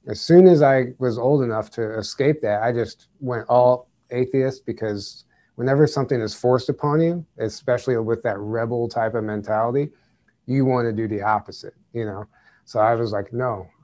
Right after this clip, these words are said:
I don't, that's not me. I'm this person." And I, I was like the atheist, and I just thought we were all here by chance, and there's no, there's no reason for anything. There are, you know, um, there are no such thing as coincidences. Everything is just scientific.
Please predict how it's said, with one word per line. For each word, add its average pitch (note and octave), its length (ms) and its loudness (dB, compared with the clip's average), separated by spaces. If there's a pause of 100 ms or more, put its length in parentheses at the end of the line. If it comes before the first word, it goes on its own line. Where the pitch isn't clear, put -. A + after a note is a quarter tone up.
(120)
I A2+ 200 -4
don't, G#2+ 480 -12
that's A#2 260 -6
not C#3 220 -2
me. A2+ 420 -2
I'm A#2 300 -2
this B2 200 -4
person." F#2+ 540 -10 (140)
And A2 180 -8
I, G#2 460 -8
I - 20 -4
was G2+ 260 -6
like G2 200 -10
the A2+ 160 -4
atheist, G#2+ 560 -6
and G#2 120 -8
I G#2 120 -8
just A2 240 -10
thought B2+ 300 0 (400)
we A#2 100 -2
were A2+ 180 0
all B2 200 6
here A#2+ 240 2
by G#2 180 -4
chance, C#3+ 560 -2
and A#2 160 -4
there's G#2+ 200 -4
no, B2 480 -2 (520)
there's B2+ 180 0
no A#2 120 -2
reason C#3+ 420 4
for A#2 160 -2
anything. C#3+ 380 0
There A2+ 140 0
are, B2 320 -2
you B2 120 -6
know, G2 200 -12 (640)
um, G#2 360 -4
there B2+ 100 0
are C3 80 4
no C3 140 0
such A2 300 -6
thing B2+ 180 -4
as A2 100 -8
coincidences. G#2 800 -8
Everything A2+ 380 -4
is G#2+ 140 -8
just - 220 -12
scientific. A#2 760 -6